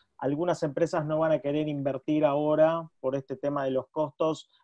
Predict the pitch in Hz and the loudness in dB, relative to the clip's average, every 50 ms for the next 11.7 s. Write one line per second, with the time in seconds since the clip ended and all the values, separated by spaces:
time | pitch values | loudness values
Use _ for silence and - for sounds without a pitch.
0 | _ _ - 139 139 143 151 151 139 - 151 143 135 - 139 135 - - 165 - | _ _ -4 -2 -2 0 -2 -2 0 0 -2 -2 -2 -2 -6 -4 -4 -4 -4 -4
1 | - - 170 170 165 170 175 180 175 - _ 147 139 131 139 135 135 135 135 143 | -2 0 0 2 2 0 -2 -6 -8 -10 _ -8 -8 -6 -4 -2 -2 0 0 -2
2 | 139 139 143 143 143 139 139 139 139 147 151 147 143 139 143 143 135 - 131 - | -2 -4 -6 -6 -6 -6 -6 -4 -2 -2 -2 -2 -4 -6 -8 -10 -10 -12 -12 -12
3 | 135 127 131 - - 165 165 165 170 175 180 196 - _ _ _ _ _ _ _ | -12 -12 -10 -8 -4 -2 0 0 0 0 -2 -2 -6 _ _ _ _ _ _ _
4 | 175 180 185 190 202 220 214 208 196 185 175 165 156 151 147 - - 175 170 165 | 4 6 8 8 8 8 8 8 8 8 6 6 4 4 0 0 2 2 2 2
5 | - 180 170 156 147 143 139 135 127 131 156 151 156 151 143 143 139 135 131 - | 4 2 2 2 2 0 0 0 0 -2 -4 -2 -2 -2 0 0 -2 -2 -4 -6
6 | 151 160 - 151 143 139 139 135 - - 151 143 139 135 135 143 151 160 165 170 | -6 -6 -4 -6 -4 -4 -4 -6 -6 -6 -6 -6 -4 -4 -2 -2 0 0 2 0
7 | 160 139 131 - 151 135 - 139 - - 143 143 139 131 131 131 127 123 120 117 | 0 -2 -4 -6 -8 -8 -8 -10 -8 -4 -4 -2 -2 -2 -2 -4 -4 -4 -6 -8
8 | - - _ _ _ _ _ _ - - 147 139 147 160 160 156 135 - 143 131 | -12 -18 _ _ _ _ _ _ -8 -6 -4 0 0 0 0 0 -2 -4 -4 -6
9 | 139 139 131 - - 135 131 127 - - 143 139 135 - 151 147 135 - 143 131 | -6 -6 -8 -8 -6 -6 -4 -4 -2 -2 -2 -2 0 -2 -4 -4 -2 -4 -4 -4
10 | 131 127 120 117 - - - - 139 139 139 135 131 123 - 143 151 151 - 156 | -4 -6 -8 -10 -14 -14 -4 0 0 2 2 0 -2 -4 -4 -6 -6 -4 -4 -4
11 | 131 - - 123 127 127 123 - - - 160 160 160 165 | -4 -4 -6 -6 -6 -4 -6 -6 -4 -2 -2 -2 -2 -4